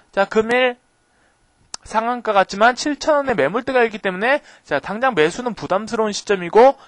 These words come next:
자, 신규 매수를 하고 싶으신 분들은, 자, 지금 현재 이십일 선이, 자, 하락하는 백이십일 선을, 자, 골든 크로스로 돌파하는 시점이죠. 자, 신규 매수자는, 자, 이렇게 백이십일 선 근처, 자, 동그라미 치는,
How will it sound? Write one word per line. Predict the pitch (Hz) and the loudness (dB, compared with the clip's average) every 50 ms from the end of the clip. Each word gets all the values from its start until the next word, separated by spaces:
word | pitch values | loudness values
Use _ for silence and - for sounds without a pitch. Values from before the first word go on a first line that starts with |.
| _ _ | _ _
자, | - 135 135 131 - - - | -6 -6 -6 -6 -10 -16 -16
신규 | - - 226 240 247 269 | -16 -14 -12 -8 -6 -4
매수를 | 254 226 202 - - 214 214 208 202 202 202 202 220 220 214 220 208 175 147 - _ _ - | 0 0 0 0 0 2 4 4 4 4 4 4 4 6 6 6 6 4 2 -2 _ _ -20
하고 | - - 196 208 220 226 | -8 -4 0 2 2 2
싶으신 | - - 208 202 190 190 | 0 -2 -10 -10 -8 -8
분들은, | 180 170 165 180 220 254 285 285 _ _ _ _ _ | -6 -4 0 4 4 4 4 2 _ _ _ _ _
자, | - 123 113 107 98 _ _ _ _ _ - _ _ _ _ _ _ _ _ _ _ _ _ | -10 -10 -10 -10 -14 _ _ _ _ _ -20 _ _ _ _ _ _ _ _ _ _ _ _
지금 | - - 254 277 269 | -16 -12 -10 -8 -8
현재 | 277 294 294 | -8 -6 -6
이십일 | 240 196 202 220 208 240 226 247 247 247 | -6 -6 -8 -8 -10 -10 -8 -8 -8 -8
선이, | 233 - 226 220 214 208 226 247 269 277 247 | -4 -2 0 0 0 -2 -4 -6 -6 -8 -8
자, | - 190 | -8 -8
하락하는 | - - 180 202 220 214 214 208 208 196 | -6 -4 -2 -2 -2 -2 -2 -4 -6 -8
백이십일 | - 160 156 147 143 139 - 180 175 170 | -8 -8 -8 -8 -10 -10 -8 -8 -8 -8
선을, | 170 165 156 180 220 240 240 | -8 -6 -4 -2 -2 -2 -2
자, | - 165 | -4 -8
골든 | - - 139 160 208 220 | -8 -6 -6 -6 -6 -8
크로스로 | - - 254 240 - 247 240 | -8 -8 -8 -6 -6 -6 -6
돌파하는 | - 185 165 160 - 185 175 170 165 | -4 -6 -6 -2 -2 -2 -2 -2 -4
시점이죠. | - - - 156 147 135 131 147 196 226 247 - - - _ _ _ | -8 -10 -10 -10 -10 -8 -2 0 2 2 2 0 -6 -20 _ _ _
자, | _ 143 131 120 113 - - _ _ | _ -2 -2 -2 -2 -2 -6 _ _
신규 | - - 254 254 262 | -20 -18 -16 -12 -8
매수자는, | 240 233 220 - 220 202 196 226 254 285 277 _ _ _ _ | -6 -6 -4 -2 -2 0 0 0 0 -2 -4 _ _ _ _
자, | - 139 | -10 -10
이렇게 | 131 147 185 - - 156 131 123 _ _ _ _ | -8 -8 -8 -6 -4 -4 -4 -4 _ _ _ _
백이십일 | - - 160 180 190 214 240 240 220 - 220 226 226 | -8 -6 -4 -4 -4 -6 -8 -8 -8 -6 -4 -2 -4
선 | 220 - 214 196 180 | -2 0 0 0 0
근처, | 175 175 170 - - 175 147 127 - _ _ _ _ _ _ _ | -2 -4 -6 -2 0 2 2 2 0 _ _ _ _ _ _ _
자, | - 147 | -14 -10
동그라미 | - 185 196 208 214 208 196 196 | -8 -6 0 2 2 2 2 0
치는, | - 196 196 208 233 254 247 | -6 -6 -4 -2 -2 -2 -2